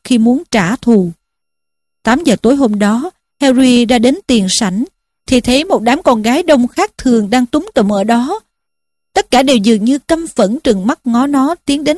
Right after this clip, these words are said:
cạnh Luna. Cô bé này mặc một bộ váy áo lấm tấm kim tuyến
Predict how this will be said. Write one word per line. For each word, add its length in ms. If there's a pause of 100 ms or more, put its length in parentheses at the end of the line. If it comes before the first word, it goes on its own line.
(100)
cạnh 280
Luna. 480 (680)
Cô 100
bé 160
này 320
mặc 260
một 260
bộ 180
váy 300
áo 360
lấm 300
tấm 180 (140)
kim 160
tuyến 200